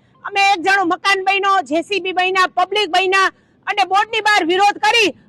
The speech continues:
અને લોકોને મેસેજ દઈ છે કે આખા ભારતમાં જે લોકોના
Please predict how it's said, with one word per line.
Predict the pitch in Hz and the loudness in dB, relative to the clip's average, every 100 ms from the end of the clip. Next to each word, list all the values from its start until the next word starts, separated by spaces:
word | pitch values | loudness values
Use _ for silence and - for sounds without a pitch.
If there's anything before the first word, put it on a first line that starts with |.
| - | -12
અને | 403 349 | -4 0
લોકોને | 359 - 466 440 | 0 0 -2 -2
મેસેજ | 294 320 392 453 415 | 0 0 0 -4 -2
દઈ | 440 440 | -2 -2
છે | 494 453 - _ _ | -2 -2 -2 _ _
કે | - | -4
આખા | 415 - 466 370 | -2 0 0 2
ભારતમાં | 370 415 466 - 466 320 - _ - | 2 2 0 0 0 0 -4 _ -6
જે | 381 480 | 0 2
લોકોના | 480 480 440 427 | 2 2 0 2